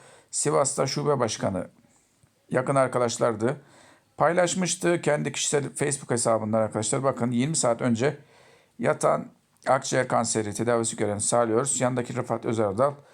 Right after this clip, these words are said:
Yirmi saat önce kişisel Facebook hesabından bunu paylaşmıştı ve çok değil, işte insan hayatı böyle bir şey arkadaşlar.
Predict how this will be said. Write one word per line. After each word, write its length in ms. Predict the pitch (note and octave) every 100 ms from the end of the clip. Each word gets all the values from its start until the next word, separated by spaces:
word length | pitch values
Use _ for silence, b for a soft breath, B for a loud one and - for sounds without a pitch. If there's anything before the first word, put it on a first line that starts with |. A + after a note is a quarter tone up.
| b b b b b _
Yirmi 220 | A#3 B3+
saat 260 | A3 G#3 F3+
önce 260 | F#3+ F#3+
kişisel 360 | F#3 - F#3 F3
Facebook 360 | F3+ F3+ E3+
hesabından 880 | D3+ C3 B2 A#2 G#2+ A2+ C3+ C#3+ C3+
bunu 280 | C3 C3+ B2+
paylaşmıştı 1040 | B2 A2+ G#2+ A2 A#2 - C#3 D3 D3 C#3
ve 320 | C#3 C#3 C#3 C3
çok 320 | - D#3+ -
değil, 220 | C#3 D3+
işte 260 | D#3 - D3+
insan 260 | C#3+ - D3
hayatı 340 | B2 A#2+ C#3
böyle 200 | C3 B2+
bir 40 |
şey 180 | A#2 A2+
arkadaşlar. 560 | A2 G#2+ A2 B2+ D3